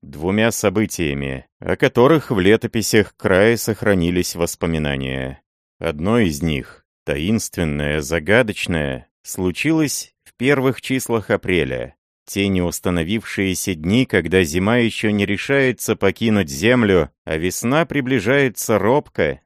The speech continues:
медленными шагами. В такое-то непогодное время в окрестностях Бекешевской станицы появилась партия.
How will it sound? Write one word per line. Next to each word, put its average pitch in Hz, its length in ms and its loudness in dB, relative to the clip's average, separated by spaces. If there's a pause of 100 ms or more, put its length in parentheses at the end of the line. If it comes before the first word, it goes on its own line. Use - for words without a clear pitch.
медленными 90 640 0
шагами. 82 720 0 (240)
В - 60 -20
такое-то 147 580 0
непогодное 101 800 0
время 98 420 0
в 80 60 0
окрестностях 87 880 -2
Бекешевской 87 840 -4
станицы 123 640 -2
появилась 127 800 -2
партия. 69 760 -2